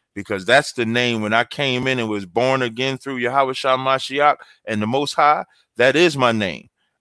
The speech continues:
I didn't take Christ's name and make it a form of self-praise like you did. Earlier, you said,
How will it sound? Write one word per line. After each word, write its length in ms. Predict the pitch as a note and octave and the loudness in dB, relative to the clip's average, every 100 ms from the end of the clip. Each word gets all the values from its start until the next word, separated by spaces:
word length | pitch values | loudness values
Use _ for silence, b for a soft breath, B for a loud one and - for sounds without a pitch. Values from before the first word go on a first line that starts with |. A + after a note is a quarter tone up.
| A#2 | 4
I 100 | E3+ | 6
didn't 320 | F#3 C#3 - | 6 2 -2
take 480 | - F3+ D3+ - - _ _ _ _ | -2 2 0 -2 -20 _ _ _ _
Christ's 460 | - D3+ D3+ C#3+ - | -2 2 2 2 -2
name 540 | B2 D3 A#2+ F2+ E2 - b b | 0 2 2 -2 -10 -18 b b
and 240 | A#2 G#2+ G#2+ | -2 0 2
make 220 | C#3 C#3+ | 2 2
it 80 | A2+ | -2
a 80 | A2 | -2
form 460 | - D#3+ D3 A2+ | -2 -2 0 0
of 100 | G2+ | -2
self-praise 800 | - - C#3 A#2+ - D3+ A#2+ G2+ | -2 0 0 -2 -4 -2 -2 0
like 180 | A2+ G#2 | -2 -2
you 140 | D3 | -6
did. 320 | D#3 G#2 C#2 - _ _ _ _ | -8 -8 -8 -14 _ _ _ _
Earlier, 340 | A#2 D#3 F3+ D#3 | 6 8 8 4
you 180 | C#3 E3 | 2 0
said, 400 | - D3 B2+ | 2 4 4